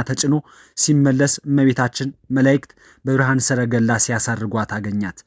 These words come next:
የመገነዟን ስ-፣ የመግነዟን ሰበን ለምልክት ለምስክርነትም ሲቢ-፣ ሲል ቢሉ ሰጥታ ነበርና በዓመቱ ማለትም በአምሳ ዓመተ ምህረት በነሐሴ አንድ ቀን ጀምሮ ሁሉም ሐዋርያት ከቶማስ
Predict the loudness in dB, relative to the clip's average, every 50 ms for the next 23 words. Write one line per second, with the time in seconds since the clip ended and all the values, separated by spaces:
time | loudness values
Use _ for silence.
0 | _ _ _ _ _ -20 -20 _ _ -4 0 2 2 2 2 2 2 4 4 4
1 | 4 4 4 2 2 -2 -4 -4 0 2 2 2 4 4 4 4 4 4 2 2
2 | 0 -2 -2 -2 -2 -2 -4 -6 _ _ _ _ -6 -2 0 2 2 2 0 -2
3 | -4 -8 -6 -4 -2 0 0 0 -2 -4 -6 -8 -6 -2 -2 -2 -2 -2 -4 -6
4 | -6 -6 -8 _ -10 -8 -6 -4 -4 -4 -4 -4 -4 0 2 2 2 2 0 -4
5 | -2 2 4 4 4 4 2 _ _ _ _ _ _ _ _ -6 -2 -2 -2 -2
6 | 0 0 0 2 2 2 2 2 2 2 2 4 2 2 0 -2 _ -18 -20 -20
7 | -20 _ _ -2 2 2 4 4 4 2 0 0 -2 -2 0 0 -2 -2 -4 -6
8 | -8 -10 -10 _ -2 2 4 4 4 4 2 0 0 0 0 -2 -2 -2 -2 0
9 | 0 0 -2 -6 -8 _ _ _ _ _ _ -6 -2 0 2 2 2 2 2 0
10 | 2 2 2 2 2 0 0 -2 -4 -4 -6 _ _ _ _ _ _ _ _ _
11 | _ -12 -2 2 4 4 6 6 6 4 2 2 -2 _ _ _ _ _ _ _
12 | _ _ _ _ _ _ _ _ 0 2 4 4 4 6 6 6 6 6 6 4
13 | 4 0 -2 -4 -6 -8 -6 -4 -2 0 0 2 0 0